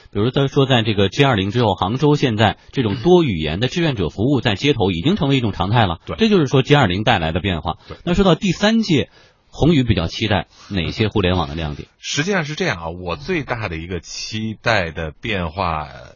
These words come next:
Speaker 2: 是这个人工智能，老实讲是人工智能，因为这个人工智能到底儿对我们的生活会有多大的这个影响啊？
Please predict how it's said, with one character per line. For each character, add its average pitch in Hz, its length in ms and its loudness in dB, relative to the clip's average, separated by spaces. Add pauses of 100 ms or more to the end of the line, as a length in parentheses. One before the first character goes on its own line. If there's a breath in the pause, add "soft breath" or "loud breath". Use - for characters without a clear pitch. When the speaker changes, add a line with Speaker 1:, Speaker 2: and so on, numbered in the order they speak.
(140)
Speaker 2:
是 82 440 -8
这 82 180 -10
个 78 120 -10
人 78 160 -10
工 90 140 -8
智 87 100 -14
能， 73 140 -18 (400)
老 78 140 -12
实 87 100 -12
讲 76 140 -12
是 - 140 -20
人 76 140 -20
工 73 100 -20
智 73 120 -20
能， 76 160 -20
因 113 160 -8
为 139 120 -2
这 147 220 -4
个 92 140 -6
人 90 160 -6
工 123 140 -6
智 123 160 -8
能 90 180 -4
到 131 240 -2
底 90 80 -8
儿 73 160 -14
对 87 300 -8 (600 soft breath)
我 85 120 -10
们 85 80 -6
的 92 60 -2
生 120 260 -2
活 107 160 -2
会 113 120 -6
有 80 140 -6
多 85 240 -8
大 101 260 -2
的 80 160 -12
这 95 160 -10
个 78 300 -12
影 80 340 -8
响 82 220 -8
啊？ 78 240 -16